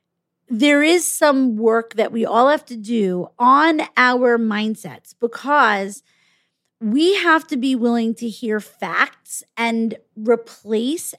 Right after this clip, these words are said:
our own limiting beliefs and stories with facts. And there are, there's a lot of data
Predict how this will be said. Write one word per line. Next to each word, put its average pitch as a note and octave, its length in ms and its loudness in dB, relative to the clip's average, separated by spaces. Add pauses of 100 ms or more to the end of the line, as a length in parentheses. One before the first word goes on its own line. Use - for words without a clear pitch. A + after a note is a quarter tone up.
our A3+ 460 0
own A3+ 340 -4
limiting A3 400 -2
beliefs G3+ 360 -6
and G3+ 140 -8
stories G3 540 -6
with G3 280 -8
facts. - 640 -12 (920)
And B3 260 2
there C4 180 4
are, B3+ 240 2
there's A#3+ 380 0
a A3+ 40 0
lot A#3 380 2
of A#3 180 -6
data C4+ 380 0